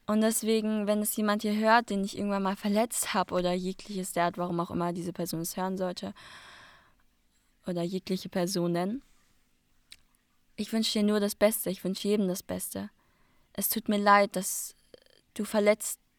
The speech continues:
bist, dich verletzt fühlst und es vielleicht nicht so gut war,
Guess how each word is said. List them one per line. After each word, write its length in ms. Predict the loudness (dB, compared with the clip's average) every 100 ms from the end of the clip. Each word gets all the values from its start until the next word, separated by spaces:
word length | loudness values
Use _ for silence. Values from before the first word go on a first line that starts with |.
| -4
bist, 360 | -2 -2 -4 -6
dich 100 | -4
verletzt 440 | 0 0 0 -10
fühlst 440 | -4 -4 -4 -8
und 180 | -8 -8 -10 -20 -20 -20 _ _ _ _
es 280 | -6 -2 -2
vielleicht 440 | 0 2 2 2 -2
nicht 180 | -2
so 100 | -4
gut 320 | -4 -6 -6 -6
war, 280 | -4 -6